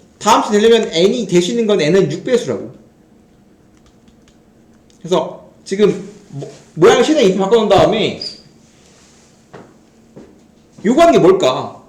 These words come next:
오의 육의 칠, 육분의 십칠 승이 어떠한 자연수의 n분의 일 되고 싶다?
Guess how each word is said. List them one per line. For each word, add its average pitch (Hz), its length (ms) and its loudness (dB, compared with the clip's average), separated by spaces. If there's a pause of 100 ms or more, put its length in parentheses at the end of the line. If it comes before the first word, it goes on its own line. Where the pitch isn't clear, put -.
(120)
오의 254 720 -2 (600)
육의 208 240 -2
칠, 254 300 -4
육분의 233 320 -2
십칠 - 220 -8
승이 233 460 -4
어떠한 226 680 0
자연수의 233 800 -2
n분의 196 360 0
일 226 120 -4
되고 190 140 4
싶다? - 500 -6